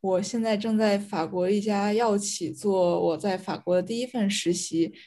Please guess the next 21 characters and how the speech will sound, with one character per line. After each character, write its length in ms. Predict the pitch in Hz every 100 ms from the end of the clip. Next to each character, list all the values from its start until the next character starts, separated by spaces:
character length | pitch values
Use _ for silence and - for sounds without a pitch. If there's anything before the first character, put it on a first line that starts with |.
| _
然 120 | - 196
后 140 | 196
我 100 | 175
的 120 | 180
岗 260 | 180 170 -
位 160 | 180
是 560 | 180 - 196 175 170 - -
M 160 | 175
and 200 | 202 202
A 180 | 220 226
的 120 | 214
一 120 | 185 -
个 280 | 185 175 - _
部 120 | 214
门 240 | 196 175 170
下 160 | 196
的 80 | 180
分 240 | 180 190 190
支 160 | 190
岗 200 | 180 -
位。 240 | 170 143